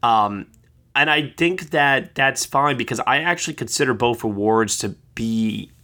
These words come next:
on equal level playing field with each other.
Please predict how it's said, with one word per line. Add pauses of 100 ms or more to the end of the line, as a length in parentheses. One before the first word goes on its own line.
(200)
on
equal
level
playing
field
with
each
other.